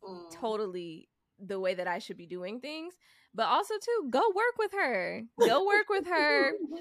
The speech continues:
Speaker 2: Um, become a client if you can. She also has resources available on
Speaker 1: Yes.
Speaker 2: her site where you can, you know, learn on your own a little bit and, you know, figure out how to do it for yourself if you're not quite at the place where you're ready to hire her.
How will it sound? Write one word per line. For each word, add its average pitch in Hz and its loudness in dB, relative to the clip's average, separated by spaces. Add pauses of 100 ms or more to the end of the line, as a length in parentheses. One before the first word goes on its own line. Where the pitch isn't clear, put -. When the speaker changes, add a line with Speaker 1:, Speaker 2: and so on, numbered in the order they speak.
(320)
Speaker 2:
Um, 214 2
become 254 -2
a 277 -2
client 247 0
if 208 -4
you 214 -10
can. 226 0
She - -4
also 240 0
has 220 -6
resources 208 -8
available 185 -6 (180)
on 175 -4
Speaker 1:
Yes. 180 -12 (320)
Speaker 2:
her 185 -4
site 226 0
where 196 -4
you 190 -6
can, 180 -8
you 254 -6
know, 175 -4
learn 180 -4
on 175 -8
your 151 -10
own 175 -6
a 185 -8
little 185 -8
bit 196 -6
and, 165 -12
you 381 -4
know, 269 -2
figure 220 -6
out 208 2
how 214 -2
to 185 -8
do 190 -6
it 180 -12
for 202 -10
yourself 180 -8
if 175 -18
you're 185 -10
not 170 -6
quite 175 -4
at 165 -6
the 165 -18
place 175 -12
where 165 -12
you're 160 -12
ready 160 -10
to 156 -12
hire 160 -6
her. 196 -8